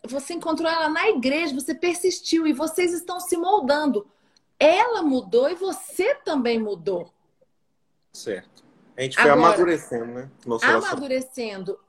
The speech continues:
Speaker 1: E você permaneceu firme, porque as pessoas, elas, com-, quando as coisas não acontecem no tempo dela, delas, elas começam a negociar com Deus. Elas começam a negociar princípios.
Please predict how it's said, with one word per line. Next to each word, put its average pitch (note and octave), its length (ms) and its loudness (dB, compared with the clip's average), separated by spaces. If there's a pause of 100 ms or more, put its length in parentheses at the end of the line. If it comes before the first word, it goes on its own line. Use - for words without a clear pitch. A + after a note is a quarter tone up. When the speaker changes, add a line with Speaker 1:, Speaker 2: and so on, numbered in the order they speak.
Speaker 1:
E F4+ 300 6 (400)
você C#4+ 640 2 (260)
permaneceu F4 720 0
firme, E4 480 2
porque - 260 -6
as E4 160 -2
pessoas, C#4+ 640 2
elas, C#4+ 340 2 (300)
com-, C#4+ 180 0
quando D#4+ 320 -4
as E4+ 140 -4
coisas B3+ 240 -4
não A#3 100 0
acontecem A#3+ 920 0
no A3+ 100 2
tempo G3+ 500 -6
dela, F#3 680 2 (880)
delas, A3 540 4
elas G#3+ 240 2
começam A#3 440 0
a B3 80 0
negociar B3 800 0
com A3 180 -4
Deus. D#3 640 -10 (300)
Elas G#3 220 0
começam B3 400 -2
a B3+ 40 0
negociar C4 840 2
princípios. - 1200 -6